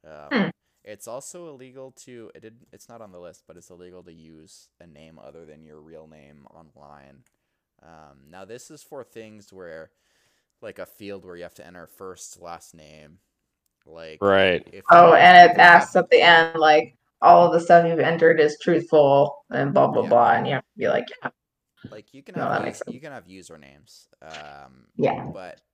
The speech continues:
Speaker 1: I think a fairly common thing is, oh, if a website asks for my information, I'm like, "I don't want them to have my information. I'll put in, like, a fake thing." Um,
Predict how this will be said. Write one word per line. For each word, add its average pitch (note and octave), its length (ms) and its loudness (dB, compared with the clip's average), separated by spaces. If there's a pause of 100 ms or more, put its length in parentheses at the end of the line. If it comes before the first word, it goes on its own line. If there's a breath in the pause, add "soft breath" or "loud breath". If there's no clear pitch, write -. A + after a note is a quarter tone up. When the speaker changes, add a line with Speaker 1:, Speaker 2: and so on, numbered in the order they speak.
(540)
Speaker 1:
I F#2 120 -20
think G#2+ 540 -20 (500)
a F#2 100 -20
fairly G2 360 -20
common F#2+ 320 -20
thing F2+ 300 -20
is, E2+ 340 -20
oh, F2+ 260 -20
if E2+ 180 -20
a D2+ 500 -20 (140)
website E2+ 460 -20
asks - 240 -20
for F2 100 -20
my D#2 140 -20
information, D2 680 -20
I'm A#1+ 120 -20
like, A1+ 280 -20 (480)
"I E2+ 100 -20
don't D#2+ 220 -20
want D#2 280 -20
them E2+ 200 -20
to D#2 80 -20
have D#2+ 160 -20
my G#1 160 -20
information. G#1+ 560 -20
I'll B1 120 -20
put - 220 -20
in, C2 100 -20
like, - 180 -20
a - 40 -20
fake - 420 -20
thing." - 360 -20 (920)
Um, B1+ 520 -20